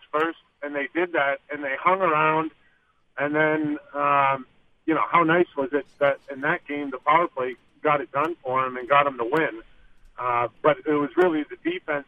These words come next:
in front of Saros that they were able to lock it down. Uh, I don't know. It'd be interesting to,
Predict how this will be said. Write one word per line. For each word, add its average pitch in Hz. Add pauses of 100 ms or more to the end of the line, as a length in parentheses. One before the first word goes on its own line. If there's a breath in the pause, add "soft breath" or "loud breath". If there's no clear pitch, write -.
in 135
front 156
of 147
Saros 156 (100)
that 135 (480)
they 135
were 139
able 156
to 139
lock 143
it -
down. 143 (300)
Uh, 139 (1040)
I 180
don't 208
know. 170
It'd 170
be 190
interesting 180
to, 143